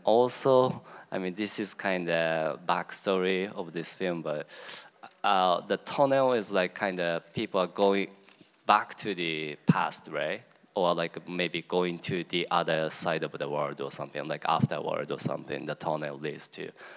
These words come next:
And also the tunnel, I mean, to me, it stands for, like, kinda going back to mother's body, like, mother's womb. I mean, that's the idea. So inside the tunnel, it's, like, kinda we feel the blood, you know,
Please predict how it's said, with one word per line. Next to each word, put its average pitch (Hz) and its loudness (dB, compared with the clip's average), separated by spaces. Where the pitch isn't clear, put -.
And 82 -4
also 113 2
the 92 -2
tunnel, 104 -2
I 101 -2
mean, 87 -4
to 95 0
me, 90 -2
it 78 -4
stands 101 -2
for, 90 -2
like, 80 -4
kinda 85 -4
going 92 -2
back 98 -2
to 92 -6
mother's 90 0
body, 80 -6
like, 82 -10
mother's 80 -8
womb. 76 -14
I - -4
mean, 80 -4
that's 90 4
the 82 2
idea. 73 0
So 87 2
inside 98 0
the 76 -8
tunnel, 85 -2
it's, - 0
like, - 4
kinda 85 2
we 85 2
feel 87 2
the 78 0
blood, 78 0
you 90 -6
know, 78 -4